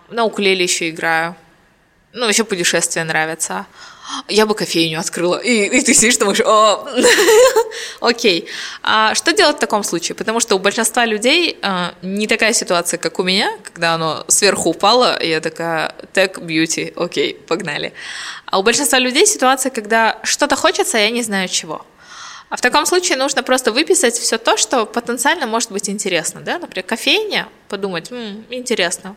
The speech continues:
кофейня, было бы классно, да, если там я даже сама иногда бы работала баристой два дня в неделю, там, э, здрасте, спасибо, вот ваш эспрессо, вот это всё".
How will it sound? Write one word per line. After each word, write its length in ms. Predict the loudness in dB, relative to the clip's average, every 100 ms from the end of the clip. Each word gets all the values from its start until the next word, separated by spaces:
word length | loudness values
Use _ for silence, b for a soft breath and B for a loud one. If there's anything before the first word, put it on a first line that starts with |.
| -12
кофейня, 500 | -8 -2 -2 -4 -8 -6
было 120 | -4
бы 100 | -4
классно, 400 | -2 -2 -2 -4
да, 100 | -4
если 260 | -4 -6
там 220 | -8 -10 -12 B B B B
я 420 | -2 0 0 -2 -2
даже 220 | -2 0
сама 380 | 0 0 2 0
иногда 320 | 0 -6 -6
бы 100 | -4
работала 420 | -6 -6 -6 -6 -2
баристой 460 | 0 0 0 -2
два 180 | 0 -2
дня 160 | -4 -10
в 40 |
неделю, 880 | -8 -2 0 0 0 0 -2 -6 -8
там, 160 | -10 -12 -14 -16 -14 -14 -12
э, 40 |
здрасте, 420 | -4 0 0 -2
спасибо, 480 | -6 -4 -2 0 0
вот 160 | -2 -4
ваш 200 | -4 -4
эспрессо, 520 | -4 -2 0 0 -2
вот 140 | -6
это 140 | -8 -6
всё". 260 | -2 -2